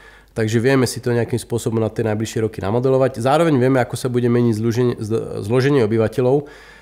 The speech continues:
a nás zaujímajú najmä tie vyššie vekové kategórie. My sme si tam stanovili hranicu, že sedemdesiat plus, čo sú najväčší čerpatelia zdravotnej starostlivosti.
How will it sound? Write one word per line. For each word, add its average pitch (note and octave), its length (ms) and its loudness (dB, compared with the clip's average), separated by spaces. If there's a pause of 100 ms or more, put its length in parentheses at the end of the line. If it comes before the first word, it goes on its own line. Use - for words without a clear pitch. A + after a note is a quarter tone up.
(200)
a - 200 -8 (640)
nás B2 260 0
zaujímajú C3 320 0
najmä A#2+ 240 0
tie A#2+ 160 -2
vyššie A2+ 320 -6
vekové G#2+ 280 -4
kategórie. C3 680 0 (220)
My A2 100 -6
sme A2+ 160 -6
si A2 140 -6
tam G#2 180 -4
stanovili G#2 480 -2
hranicu, G#2+ 380 -2
že G2 100 -4
sedemdesiat G#2+ 640 -2
plus, A#2+ 400 0 (400)
čo - 120 -10
sú - 120 -6
najväčší G#2 560 2
čerpatelia G#2+ 640 2
zdravotnej G#2+ 440 0
starostlivosti. B2+ 920 0